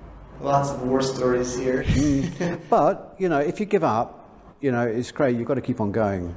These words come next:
Speaker 1: Yeah,
Speaker 2: You know,
Speaker 1: I mean,
Speaker 2: apart
Speaker 1: you
Speaker 2: from the fact I've got a hundred K in stock, I've, I need to
Speaker 1: I think
Speaker 2: sell
Speaker 1: you were
Speaker 2: some
Speaker 1: dealing
Speaker 2: stuff.
Speaker 1: with that, that black hat stuff was before covid, 'cause I remember
Speaker 2: Mm.
Speaker 1: we were talking about that
Speaker 2: Yeah.
Speaker 1: before covid.
Speaker 2: I mean, we had, we, yeah, we have, I mean, the Thailand's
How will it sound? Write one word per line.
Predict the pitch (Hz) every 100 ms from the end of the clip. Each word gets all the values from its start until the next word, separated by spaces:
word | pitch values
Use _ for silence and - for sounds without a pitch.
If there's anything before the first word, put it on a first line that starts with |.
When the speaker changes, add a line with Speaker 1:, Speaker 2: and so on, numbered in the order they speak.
| -
Speaker 1:
Yeah, | 208 117
Speaker 2:
You |
know, | 104
Speaker 1:
I | 107
mean, | 135
Speaker 2:
apart | 151 160
Speaker 1:
you | -
Speaker 2:
from | 123
the |
fact | - 127 120
I've |
got | 117
a | 113
hundred | 120 107 -
K | 120
in | 104
stock, | 101 - 107 95 98
I've, | 104
I | 90
need | 107 117 113
to |
Speaker 1:
I | -
think | 104
Speaker 2:
sell | 123 113
Speaker 1:
you | 151
were | 110
Speaker 2:
some | 156
Speaker 1:
dealing | 147
Speaker 2:
stuff. | 139 127 -
Speaker 1:
with | 202 -
that, | 143 135
that | 139
black | 139 147
hat | 143 123
stuff | - 123 120
was | 120
before | - - 139 131
covid, | - - 117 110
'cause | - -
I |
remember | 131 139 127
Speaker 2:
Mm. | 123
Speaker 1:
we |
were | 123 117
talking | - - -
about | 113 113
that | 120
Speaker 2:
Yeah. | 123 113 110
Speaker 1:
before | 104 107 120 117
covid. | 113 113 107 - - - - -
Speaker 2:
I | 143
mean, | 156
we | 165
had, | 131 143 135 113
we, | 151
yeah, | - 175
we | 135
have, | 127 120 123 -
I | 131
mean, | 127
the | 127
Thailand's | - 156 131 113 104